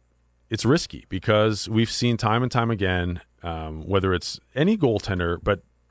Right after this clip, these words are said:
Jacob Markstrom specifically, like, when he's overused, his play dips,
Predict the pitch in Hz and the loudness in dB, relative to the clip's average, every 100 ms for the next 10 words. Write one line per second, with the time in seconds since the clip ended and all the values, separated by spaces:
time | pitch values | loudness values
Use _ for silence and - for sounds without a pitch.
0 | _ 117 - - 113 131 110 98 92 92 | _ 0 0 -2 -2 -2 -4 -6 -4 -4
1 | 131 139 85 85 85 87 - _ - 90 | -4 -4 -4 -2 -2 -4 -8 _ -8 -2
2 | 95 110 101 98 101 104 104 98 - 98 | 2 2 0 0 2 0 0 -6 -4 -2
3 | 90 92 - - | 0 0 -2 -10